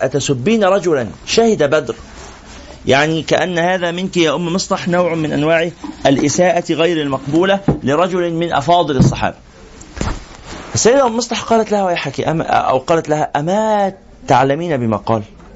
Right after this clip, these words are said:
أما تعلمين بما قال؟" قالت: "وما قال؟" ما هو السيدة عائشة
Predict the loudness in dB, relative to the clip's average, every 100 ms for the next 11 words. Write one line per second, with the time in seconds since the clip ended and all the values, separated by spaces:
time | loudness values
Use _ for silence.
0 | -20 -20 -20 -20 -20 -20 -20 -20 -20 -20
1 | -20 -20 -20 -20 -20 -20 -20 -20 -20 -20
2 | -20 -20 -20 -8 -2 0 2 0 0 0
3 | -2 -2 -2 -4 -4 -2 -2 0 0 0
4 | -2 -6 -8 -14 -20 -20 -20 -20 -20 -20
5 | -20 -20 -8 -6 -2 2 2 2 0 -4